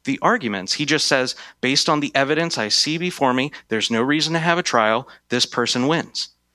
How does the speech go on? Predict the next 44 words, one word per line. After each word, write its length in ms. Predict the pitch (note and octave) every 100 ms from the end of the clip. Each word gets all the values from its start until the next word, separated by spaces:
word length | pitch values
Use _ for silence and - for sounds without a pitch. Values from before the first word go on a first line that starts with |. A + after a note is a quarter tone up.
| - -
This 180 | A#3+ C4
is 100 | G3+
what 200 | F3+ -
Paul's 260 | F3+ F3
doing 300 | C3 B3+ B2
here. 180 | A2 G2+
He's 240 | F3+ D#3+ -
saying 300 | E3 D3+ D3+ - - D#3
it's 360 | D#3 - - _ - - _
not 240 | C#3 C#3 E3+
even 280 | F3+ F3+ E3
to 120 | C#3+
be 140 | D#3
considered. 920 | C#3 - A#2+ - - F3+ G#2 G2 A#2 - -
It's 180 | A#2+
not 220 | B2 C3 C#3+
even 220 | C#3 C#3
to 120 | B2+
be 240 | C3 B2+ - - _ -
wrestled 500 | B2 D#3+ - C3 G#2
with. 380 | G2+ G2 G2+ - - -
It's 220 | B2+ -
just 300 | C3+ A#2+ -
wrong 480 | A#2 A#2+ A2+ G#2+ G#2
at 160 | A2+ A2
its 140 | G2+
face 260 | - G#2 -
value. 420 | A#2+ A#2 G2 F#2+ - - C3+
There 120 | C#3
are 80 | A#2
many 380 | A#2+ D3+ E3+
things 560 | E3 D3+ A#2 G2+ G2 - _ -
in 120 | A#2
the 60 |
Christian 360 | - B2 - A#2
life 260 | A2 G#2 A2
which 140 | G#2
are 120 | G2
worthy 380 | G2 B2+ C3 C3+
of 100 | A2
doing 280 | A#2+ G#2+ F#2+
that. 220 | F2+ F2+ - - _ -
And 280 | A2+ A2 - -
the, 300 | A#2 A2+